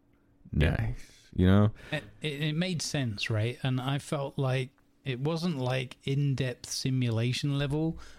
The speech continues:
Speaker 1: where you had to, like, really understand and really focus, and which for me would have taken away. So, like, as a casual player of that kind of thing, it, it w-, it would have been difficult, I think, to have enjoyed it to the level I did.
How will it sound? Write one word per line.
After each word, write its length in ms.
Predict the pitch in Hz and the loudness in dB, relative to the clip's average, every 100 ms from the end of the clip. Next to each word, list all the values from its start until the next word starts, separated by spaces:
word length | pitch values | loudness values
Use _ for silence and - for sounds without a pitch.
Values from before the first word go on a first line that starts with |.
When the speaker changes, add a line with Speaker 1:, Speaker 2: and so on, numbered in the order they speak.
| - | -10
Speaker 1:
where 140 | 135 127 | -2 0
you 240 | 120 120 | 2 2
had 220 | 113 131 - | 2 0 -2
to, 80 | |
like, 200 | 127 117 113 | -2 -2 -2
really 400 | 131 139 131 127 | -2 0 0 0
understand 640 | 123 117 - 127 123 120 | 0 0 -2 0 2 2
and 260 | 110 110 117 | 2 2 2
really 280 | 131 123 | 0 0
focus, 680 | 120 - 120 110 117 113 - | -2 -2 -2 0 0 0 0
and 180 | 117 104 - - _ - | -2 -4 -8 -20 _ -4
which 360 | 123 131 - | -4 -2 -8
for 140 | - 123 | -4 0
me 300 | 123 127 123 | 0 2 2
would 140 | 120 | 2
have 140 | 117 - _ | 0 -4 _
taken 320 | - 135 - | -4 -4 0
away. 320 | 117 131 131 110 | 0 2 0 0
So, 180 | - | 0
like, 280 | 117 113 107 | 0 0 0
as 100 | 113 | -2
a 60 | 110 | -2
casual 640 | - 127 113 117 113 110 - - _ - | -2 -2 0 0 2 0 -4 -20 _ -4
player 400 | 135 127 123 117 | -2 0 2 0
of 100 | 107 | -2
that 220 | 117 - | -4 -2
kind 180 | 127 120 | 0 0
of 100 | 110 | 0
thing, 220 | 135 120 | 0 0
it, 160 | 120 - | 0 -2
it 80 | 123 | -4
w-, 180 | 120 127 | -2 -4
it 100 | 123 | -2
would 140 | 127 | 0
have 100 | 117 | 0
been 200 | 123 117 | 0 0
difficult, 420 | 127 - 120 120 | -2 -4 -4 -2
I 40 | 117 | -2
think, 200 | 123 117 | -2 -2
to 40 | 117 | 0
have 80 | 107 | 2
enjoyed 460 | 110 120 120 117 | 0 0 0 0
it 140 | 117 - - - - | -2 -6 -18 -20 -6
to 100 | 131 | -2
the 60 | |
level 280 | 123 120 117 | 0 0 0
I 60 | 117 | 0
did. 320 | 143 135 | 0 -2